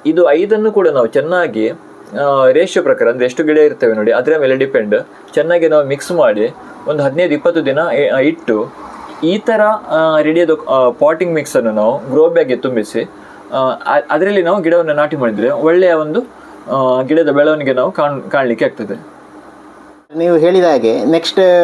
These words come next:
Speaker 2: ವಿಡಿಯೋದಲ್ಲಿ ನಾವು ಒಂದು ಗ್ರೋ ಬ್ಯಾಗ್ ಇರುವಂತಹ ತೋಟಕ್ಕೆ ಒಂದು ವಿಸಿಟ್ ಕೊಟ್ಟು ಅಲ್ಲಿ ಪ್ರಾಕ್ಟಿಕಲ್ ಆಗಿ ಕವರ್ ಮಾಡುವ, ಅಂದ್ರೆ ಹೇಗೆಲ್ಲ ಬೆಳೆಸಿದ್ದಾರೆ ಮತ್ತೆ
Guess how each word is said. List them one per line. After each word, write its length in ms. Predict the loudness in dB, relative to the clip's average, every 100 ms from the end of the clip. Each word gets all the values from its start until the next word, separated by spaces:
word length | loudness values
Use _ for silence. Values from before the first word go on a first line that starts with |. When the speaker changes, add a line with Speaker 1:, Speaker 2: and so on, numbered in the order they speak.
| 4
Speaker 2:
ವಿಡಿಯೋದಲ್ಲಿ 440 | 4 4 4 4 2
ನಾವು 360 | 2 2 4
ಒಂದು 260 | 4 4 2
ಗ್ರೋ 260 | 2 2 2
ಬ್ಯಾಗ್ 260 | 2 2
ಇರುವಂತಹ 560 | 2 2 2 2 2 2
ತೋಟಕ್ಕೆ 440 | 0 0 0 0
ಒಂದು 200 | 2 4
ವಿಸಿಟ್ 280 | 2 2 0
ಕೊಟ್ಟು 640 | -2 -2 -2 -2 -4 -10 -8 -4
ಅಲ್ಲಿ 340 | 0 4 2
ಪ್ರಾಕ್ಟಿಕಲ್ 500 | 2 -2 -2 0 2
ಆಗಿ 600 | 2 2 4 4 4 2 0 -4
ಕವರ್ 200 | 0 2
ಮಾಡುವ, 220 | 2 2
ಅಂದ್ರೆ 260 | 2 4 2
ಹೇಗೆಲ್ಲ 520 | 2 2 2 2 2
ಬೆಳೆಸಿದ್ದಾರೆ 840 | 2 0 0 -2 0 2 4 2
ಮತ್ತೆ 540 | 2 -2 -2 0 2